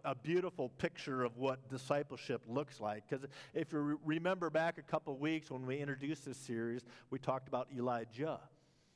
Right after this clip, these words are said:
And Elijah, uh, had a disciple named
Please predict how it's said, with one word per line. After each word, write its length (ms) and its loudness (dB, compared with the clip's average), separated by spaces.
And 160 0
Elijah, 640 4
uh, 260 -2
had 260 4
a 60 0
disciple 600 0
named 220 -2